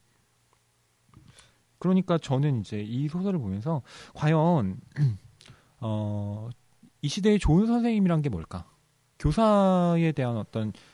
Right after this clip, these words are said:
그 역할에 대한, 어, 생각을 좀 다시 해보게 됐고요. 물론 꼭 그런 <laughs> 소설만은 아닙니다만, 어, 그런 식으로 좀 얘기를 해봤고,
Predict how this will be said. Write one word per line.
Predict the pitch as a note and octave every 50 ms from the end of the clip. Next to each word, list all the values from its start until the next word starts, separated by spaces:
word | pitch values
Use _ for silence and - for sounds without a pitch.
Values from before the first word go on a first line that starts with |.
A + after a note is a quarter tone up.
| _ _
그 | - A2+ A2 G#2 G#2 G2+ G2 G2 G#2
역할에 | G#2+ A2+ G2+ - - - C#3 C3 B2+ B2 A#2+ A#2 A#2 A2 A2
대한, | G2+ G#2+ G#2 G#2 G#2 G#2 A2 A#2 A#2+ _ _ _ _ - _ _ _ _ _ _ _
어, | G#2+ G#2 G2 F#2+ G2 G2 G2 G2 G#2
생각을 | - E3+ F3+ E3 F3 D#3+ - - C3 B2+
좀 | - C3 B2 B2+ C3+ - -
다시 | - - A2+ - - D#3 C#3+ C3
해보게 | C#3 E3 E3 D#3+ C#3+ C3+
됐고요. | A#2+ - F#2 - - G2 F2 F2 F2+ F2
물론 | F2+ A2 C3 E3 D3
꼭 | - F#3+ - - - - - -
그런 | - F3 F#3
<laughs> | - G#3+ A3 A#3+ B3 B3+ A3+ A3 G#3 G3+
소설만은 | F#3+ A3+ A3+
아닙니다만, | - - C3 C#3+ D#3+ E3+ D#3 C#3 A#2+ - - - G2+ B2 D3+ D3+ - - - - - - - A4 A#4+ A#4 F#4 D4+ - _ -
어, | C3 A#2 G#2+ G#2 G#2 G#2+ A#2 - - - - - - _
그런 | _ - - D3+ D#3 E3+ E3+ D#3+
식으로 | - D3 A#2+ G#2+ G#2+ A2 A2+ A#2 A2 G2+ G2
좀 | - A2 G#2+ G#2 G#2 G#2+ - A#2+
얘기를 | A2+ A2 G#2 A2+ A#2+
해봤고, | C#3+ E3 D3 A2+ - - A2+ G#2+ G2